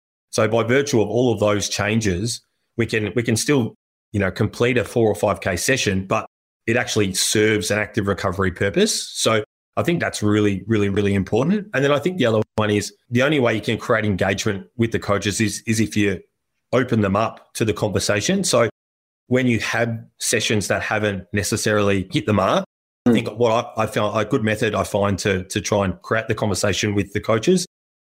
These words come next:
is to almost prepare, I prepare, like, a, a training drill report.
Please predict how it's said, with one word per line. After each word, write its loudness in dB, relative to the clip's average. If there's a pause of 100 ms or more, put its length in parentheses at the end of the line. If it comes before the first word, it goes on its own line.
(160)
is 2
to 2
almost 0
prepare, -4
I 2
prepare, 0
like, 0
a, 0 (120)
a -2
training 0
drill 2
report. 2